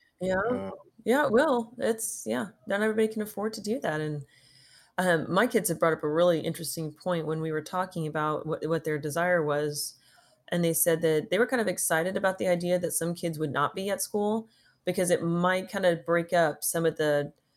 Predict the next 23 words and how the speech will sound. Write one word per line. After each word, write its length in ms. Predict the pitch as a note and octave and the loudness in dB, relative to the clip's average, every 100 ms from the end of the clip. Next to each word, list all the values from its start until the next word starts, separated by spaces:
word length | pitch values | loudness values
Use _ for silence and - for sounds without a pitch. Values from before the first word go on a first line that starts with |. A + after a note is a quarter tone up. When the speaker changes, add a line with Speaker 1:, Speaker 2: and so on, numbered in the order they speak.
| _ _ _ | _ _ _
Speaker 1:
the 180 | E3 F3 | -2 0
social 560 | - F#3+ F3+ E3+ D3 - _ - - | 2 0 0 0 -2 -6 _ -20 -4
groups 580 | E3 D3+ - - - - | 0 0 0 -6 -8 -6
that 80 | F3+ | 0
are 40 | E3+ | 2
in 100 | D3+ | 2
school. 320 | - D#3+ C3 | 0 2 2
Speaker 2:
Uh, 40 | - | 2
Speaker 1:
So 140 | A#2 | 0
some 80 | A#2+ | 2
of 40 | C#3 | 4
Speaker 2:
yeah. 40 | |
Speaker 1:
the 60 | E3 | 2
cliques 420 | - C3+ - - | 2 0 2 -2
Speaker 2:
Didn't 200 | A#2+ A#2+ | -4 -2
think 160 | C3+ C3+ | -2 -2
about 180 | A2+ A2 | -2 0
Speaker 1:
might 140 | F3+ | 2
Speaker 2:
that. 120 | - F#3+ | 0 0
Speaker 1:
kind 140 | F3+ | 0
of 100 | D#3+ | 2
disperse. 640 | E3 - - E3+ E3+ - | 2 0 2 2 2 0
And 320 | D#3+ D3 D3 | -2 -2 -4